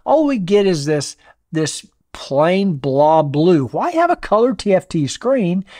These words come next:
if you're just gonna have a blue? The most colorful thing you do with that screen is CarPlay, Apple CarPlay.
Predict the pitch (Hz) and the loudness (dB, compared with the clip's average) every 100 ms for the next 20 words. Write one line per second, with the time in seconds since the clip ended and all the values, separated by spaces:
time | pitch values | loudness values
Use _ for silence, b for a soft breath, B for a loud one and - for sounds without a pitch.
0 | B 202 240 208 135 202 311 - 202 214 | B -2 0 0 0 0 0 0 0 2
1 | 156 214 208 165 208 165 180 B B 214 | 0 0 2 2 0 0 -6 B B 2
2 | 240 196 - - 320 349 - 208 240 254 | 2 2 -4 0 2 2 0 0 0 -2
3 | 233 175 202 240 180 185 B B B 175 | -2 0 0 0 0 -2 B B B 0
4 | 196 190 185 - - 240 196 185 196 185 | 2 2 0 -2 -2 -2 0 -2 -2 -4
5 | - 240 294 294 170 123 113 - 160 185 | -2 2 2 2 0 0 -8 -2 -2 -2
6 | 214 233 262 262 147 117 | -4 -4 -4 -2 -4 -4